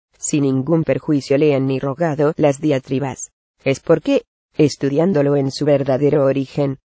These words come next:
se le ha encontrado muy diferente de lo que se le representa. En las luchas que ha tenido que sostener, las personas imparciales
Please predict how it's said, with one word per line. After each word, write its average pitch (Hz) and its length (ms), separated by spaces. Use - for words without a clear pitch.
se - 180
le 135 220
ha 120 100
encontrado 135 600
muy 139 220
diferente 139 720
de 156 140
lo 139 120
que 147 120
se 135 160
le 135 100
representa. 139 680
En 151 200
las 131 220
luchas 156 380
que 143 180
ha 139 80
tenido 139 500
que 139 100
sostener, 139 720
las 143 260
personas 143 600
imparciales 135 920